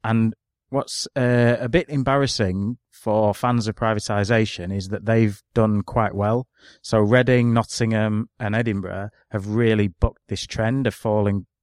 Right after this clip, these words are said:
passenger use. I think that's why a lot of people are really keen on municipal ownership of buses. Now, I've got nothing against municipal ownership of buses.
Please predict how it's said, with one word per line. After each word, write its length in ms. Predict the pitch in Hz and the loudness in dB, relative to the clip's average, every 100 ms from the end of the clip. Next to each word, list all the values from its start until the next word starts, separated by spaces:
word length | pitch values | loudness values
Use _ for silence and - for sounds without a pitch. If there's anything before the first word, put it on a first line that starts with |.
| - | -12
passenger 380 | 113 - 110 110 | -8 -6 -2 0
use. 320 | 120 131 - _ _ - - | 0 0 -8 _ _ -20 -10
I 60 | 113 | -4
think 200 | 190 180 | -2 0
that's 240 | 175 - | -2 -2
why 200 | 147 135 | 2 4
a 40 | 120 | 4
lot 120 | 110 | 2
of 80 | - | 2
people 400 | 135 131 113 101 | 2 0 -4 -4
are 80 | |
really 840 | 98 113 113 113 110 107 107 104 - _ _ _ _ _ _ _ _ | -2 -2 0 -2 -2 -2 -2 -4 -8 _ _ _ _ _ _ _ _
keen 480 | - 131 123 131 135 - | 0 0 0 -4 -6 -8
on 360 | 110 101 104 110 - | -6 -4 -4 -6 -6
municipal 540 | 107 110 - 107 107 | -4 -2 -4 -4 -2
ownership 500 | 104 113 113 - 131 _ _ | 0 0 -4 -4 -6 _ _
of 180 | 110 101 | -8 -6
buses. 400 | 107 - 123 120 | -6 -4 -4 -2
Now, 240 | 120 117 117 - _ - | 2 2 0 -6 _ 0
I've 220 | 143 156 | 2 2
got 140 | 160 | 2
nothing 240 | 147 - 127 | 0 0 0
against 500 | 107 127 - - 127 | 2 0 -2 -10 -2
municipal 440 | 120 117 - 117 | 0 -2 -2 0
ownership 500 | 117 117 110 - 87 | 2 2 -2 -6 -10
of 120 | 95 | -12
buses. 540 | - 98 76 - - | -10 -10 -12 -16 -20